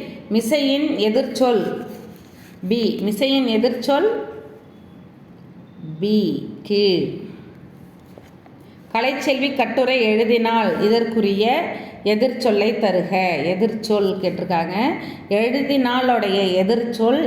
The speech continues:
எழுதினல். அப்ப நமக்கான ஆப்ஷன் ஏ, கட்டுரை எழுதினால். கலைச்செல்வி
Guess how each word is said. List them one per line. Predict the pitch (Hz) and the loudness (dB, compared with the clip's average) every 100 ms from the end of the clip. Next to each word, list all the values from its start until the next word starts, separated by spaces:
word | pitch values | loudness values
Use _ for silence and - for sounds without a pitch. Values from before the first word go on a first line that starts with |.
| 196 | 2
எழுதினல். | 202 202 208 185 180 196 208 175 - - - - - - - - - - - | 2 2 2 0 2 2 2 0 -4 -8 -12 -16 -18 -20 -20 -20 -20 -20 -12
அப்ப | - 190 269 | -6 -2 2
நமக்கான | 262 208 226 254 233 208 190 | 2 2 2 0 0 0 -2
ஆப்ஷன் | 185 - 226 269 - - - 170 | -2 -2 0 2 0 -6 -10 -4
ஏ, | 196 220 285 294 - | 0 2 0 -2 -4
கட்டுரை | 208 190 190 240 240 233 | -4 -2 2 2 4 2
எழுதினால். | 185 180 170 165 180 180 | 2 2 0 0 0 0
கலைச்செல்வி | 180 196 208 247 220 214 | 0 -2 -2 2 2 2